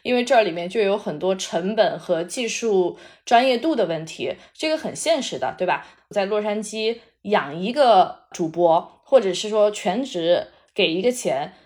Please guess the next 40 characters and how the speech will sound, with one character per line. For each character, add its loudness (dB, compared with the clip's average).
跟 0
在 2
其 -8
他 0
地 -4
区 -2
完 -2
全 -6
是 -6
天 -8
差 -4
地 -8
别 -10
的。 -4
而 -2
且 2
这 -4
一 -2
个 2
做 2
法 -4
和 -4
成 -6
本 -2
的 0
方 -2
法 -2
完 -4
全 -4
不 -6
是 0
直 -4
播 0
电 -2
商 0
独 -8
创 -4
的， -8
对 -4
吧？ -2